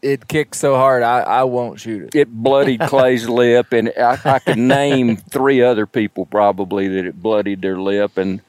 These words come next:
Speaker 2: anyway, I loved it, and I still have it. It, you know, so it shoots real tight, a-, and I mean, it is a killer gun.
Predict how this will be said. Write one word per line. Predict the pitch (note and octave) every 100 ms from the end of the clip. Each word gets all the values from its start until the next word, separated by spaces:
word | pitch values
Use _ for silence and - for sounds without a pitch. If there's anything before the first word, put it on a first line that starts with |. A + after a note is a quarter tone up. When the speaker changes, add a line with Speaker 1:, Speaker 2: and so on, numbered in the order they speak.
| _ - - -
Speaker 2:
anyway, | E3+ D#3+ B2+ A#2 A2+
I | A2
loved | C3+ B2+ G#2+ F#2+
it, | F2+
and | F#2+
I | A2+
still | C3 - A2+
have | G2+ F2+ D#2+
it. | D#2 - - - - _ _
It, | C3 A#2+ -
you | C3+
know, | A#2
so | G2 C3
it | G#2+
shoots | - D3+ C3 -
real | B2 C3
tight, | - G#2+ G#2 G2+ _ _ _ _ _ _ G2
a-, | A2+ A2
and | G#2+
I | A2
mean, | G#2+ G2+ G2+
it | G#2
is | G2+ F#2+
a | G2
killer | - G#2+ F#2 F#2+
gun. | F#2+ D#2+ C2 A1